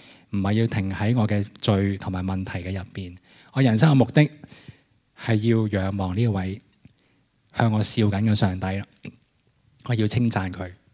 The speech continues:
咁呢個係第一個經文啦。第二個呢，就係羅馬書六章十一節，亦都讓我哋呢去睇，我哋要起嚟。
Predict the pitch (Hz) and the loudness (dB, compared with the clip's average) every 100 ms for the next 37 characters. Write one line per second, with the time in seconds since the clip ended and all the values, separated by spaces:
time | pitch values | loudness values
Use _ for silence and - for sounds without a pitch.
0 | - _ _ - 160 156 120 107 107 107 | -20 _ _ -2 4 6 6 4 0 -2
1 | 104 - 113 123 139 113 107 143 131 90 | -8 -6 0 2 2 2 2 2 2 0
2 | 98 131 156 165 165 180 165 123 110 113 | -4 0 4 8 8 8 6 4 4 2
3 | 110 - - - - 123 127 160 - 185 | -2 -8 -20 -20 0 4 6 4 6 6
4 | 123 185 175 180 120 156 - 127 123 131 | 8 6 6 4 2 0 0 0 0 4
5 | 226 226 - - 139 123 127 123 120 147 | 6 6 2 0 4 6 6 6 6 4
6 | 135 117 - 104 120 - - - - - | 2 0 0 -2 -2 -6 -14 -20 -20 0
7 | 135 135 127 123 101 117 110 | 2 4 4 2 -2 -4 -6